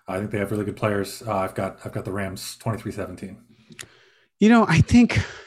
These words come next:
Speaker 2: I hate to invoke Stephen A Smith, but the Cowboys sometimes are an accident waiting to happen.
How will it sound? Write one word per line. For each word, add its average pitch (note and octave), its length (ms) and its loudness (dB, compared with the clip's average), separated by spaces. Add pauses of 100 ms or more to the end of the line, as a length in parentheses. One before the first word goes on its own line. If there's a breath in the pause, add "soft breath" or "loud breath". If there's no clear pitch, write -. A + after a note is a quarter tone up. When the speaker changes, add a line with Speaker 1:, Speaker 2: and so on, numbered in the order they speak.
(240 loud breath)
Speaker 2:
I - 20 -2
hate D3+ 280 4
to A#2+ 140 2
invoke G#2 360 -2
Stephen F2+ 360 -2
A E2 100 -8
Smith, - 460 -6
but A2+ 140 -2
the C3+ 80 -2
Cowboys E3+ 480 0
sometimes B2+ 460 2
are G#2 80 2
an F2+ 140 -2
accident F#2+ 520 -6 (140)
waiting F#2+ 280 0
to F2 120 -6
happen. E2+ 400 -6